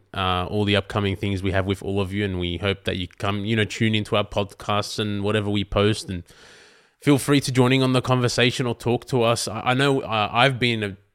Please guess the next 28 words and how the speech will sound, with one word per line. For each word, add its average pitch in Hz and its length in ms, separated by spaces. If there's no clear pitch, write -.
ever 127 200
since - 180
we 104 60
took 123 200
our 98 140
break, 92 340
I 92 140
have 95 240
had 92 240
a 87 120
lot 92 180
of, 87 340
uh, - 580
I 101 100
guess, 98 160
delays 98 480
with 95 160
responding 92 560
to 95 100
people, 95 360
but, 92 240
you 110 100
know, 101 160
feel 165 180
free 147 180
to 135 60
reach 131 260
out. 120 160